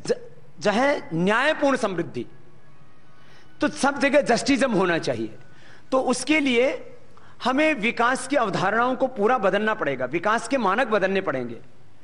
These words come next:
हमें खाली ये पेपरों के आधार पर जो मूल्यांकन होता है, उससे थोड़ा सा मुक्त होना पड़ेगा। और, अ, क्योंकि ये दोषपूर्ण मान्यताएं पश्चिम से चली हैं, तो हमारे यहाँ तो है स-, अ,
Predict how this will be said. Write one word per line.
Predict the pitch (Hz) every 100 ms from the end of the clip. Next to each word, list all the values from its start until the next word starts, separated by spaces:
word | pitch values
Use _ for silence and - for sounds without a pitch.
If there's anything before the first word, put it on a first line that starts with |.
| - - - - -
हमें | 226 285
खाली | 247 262
ये | 285
पेपरों | 285 220 226 285 320
के | 320
आधार | 285 240 254
पर | 254 269
जो | 254
मूल्यांकन | 226 208 240 247 208
होता | 180 180 156
है, | 131 143 - - - -
उससे | 233 - 294
थोड़ा | 285 247 254
सा | 247
मुक्त | 226 220 247
होना | 202 196
पड़ेगा। | 190 151 131 113 - - - - - -
और, | 190 233
अ, | 240 214 190 143 - - -
क्योंकि | 226 240
ये | 269
दोषपूर्ण | 208 247 247 277 277
मान्यताएं | 220 233 247 262 269
पश्चिम | 226 247 226
से | 233
चली | 190 160 135
हैं, | 117 - - - - - - - - - - - - - - - - - - - -
तो |
हमारे | 196 196 214 254
यहाँ | 247
तो | 254 247
है | 233 254
स-, | - -
अ, | 160 151 127